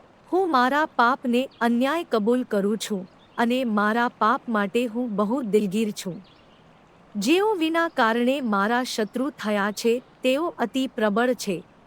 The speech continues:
જેઓ વિના કારણ મારો તિરસ્કાર કરે છે, તેઓની સંખ્યા વધી છે. ભલાઈને બદલે દુષ્ટતા પાછી વાળે છે.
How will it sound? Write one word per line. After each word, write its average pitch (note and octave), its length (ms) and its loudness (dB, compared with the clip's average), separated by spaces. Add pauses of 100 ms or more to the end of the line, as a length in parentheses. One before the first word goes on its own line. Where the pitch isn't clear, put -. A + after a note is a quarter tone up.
(200)
જેઓ D#4 320 0
વિના A#3+ 340 0
કારણ A3 420 0
મારો G#3 380 2
તિરસ્કાર A3+ 640 -2
કરે F#3 280 -2
છે, C4 280 -4 (140)
તેઓની B3 440 2
સંખ્યા A3 460 -4
વધી G3 340 -2
છે. - 280 -6 (4000)
ભલાઈને F4+ 640 2
બદલે B3+ 500 2
દુષ્ટતા B3+ 640 -2
પાછી A#3 480 -2
વાળે F#3 340 0
છે. G#3+ 280 -2